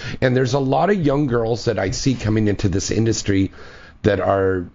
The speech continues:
you know, they're not very professional. They're not very social people. They're not very kind. You're, you're nice to everybody.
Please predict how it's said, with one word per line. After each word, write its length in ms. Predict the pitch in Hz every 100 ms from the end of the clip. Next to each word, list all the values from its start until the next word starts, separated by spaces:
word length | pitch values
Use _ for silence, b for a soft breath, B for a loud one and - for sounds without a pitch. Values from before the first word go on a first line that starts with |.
| - - - - - - -
you 260 | - 185
know, 100 | 220 170
they're 120 | 165
not 240 | 175 175
very 240 | 147 123 110
professional. 640 | 117 104 110 104 113 101
They're 120 | 101
not 300 | 101 107 110
very 360 | 78 101 92 92
social 460 | - 92 87 -
people. 540 | 101 110 113 127 127 120
They're 80 | 95
not 200 | 92 95
very 200 | 107 98
kind. 440 | 87 92 90 101 110 B B B B
You're, 500 | 117 147 196 185 151 - -
you're 240 | 107 143
nice 360 | 160 160 160 -
to 160 | - -
everybody. 600 | 131 104 67 64 64